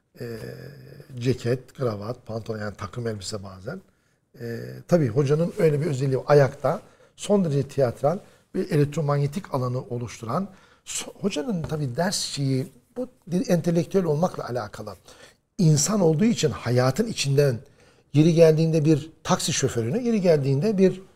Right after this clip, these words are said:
siyasi, e, meseleye atıf yaparak,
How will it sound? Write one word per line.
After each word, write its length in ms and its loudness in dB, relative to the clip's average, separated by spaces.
siyasi, 760 2
e, 180 -6
meseleye 560 2
atıf 340 -4
yaparak, 520 2